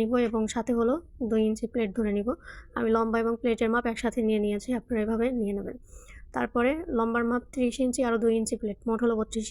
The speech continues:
ইঞ্চি। তো বত্রিশ ইঞ্চির মাপ ধরে আপনাকে বারে বারে যে বত্রিশ ইঞ্চি বরাবর আপনার দাগ দিতে হবে। তো এভাবে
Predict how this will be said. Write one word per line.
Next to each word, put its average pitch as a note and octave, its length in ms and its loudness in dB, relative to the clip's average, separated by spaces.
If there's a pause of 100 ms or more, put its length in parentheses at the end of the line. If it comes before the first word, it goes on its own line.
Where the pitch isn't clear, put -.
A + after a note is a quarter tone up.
ইঞ্চি। G#3+ 220 -2
তো B3 140 0
বত্রিশ A#3+ 340 -2
ইঞ্চির A#3+ 220 0 (140)
মাপ A3+ 120 2 (100)
ধরে A3+ 140 0 (380)
আপনাকে A3+ 280 0 (100)
বারে A3+ 200 2
বারে A3 200 2
যে A3+ 100 -2
বত্রিশ A3 280 -6
ইঞ্চি A#3+ 280 0
বরাবর A3 280 2 (380)
আপনার A3+ 200 2 (100)
দাগ A#3 200 2
দিতে G#3 180 0
হবে। G#3 180 0
তো A#3+ 100 0
এভাবে A3+ 240 2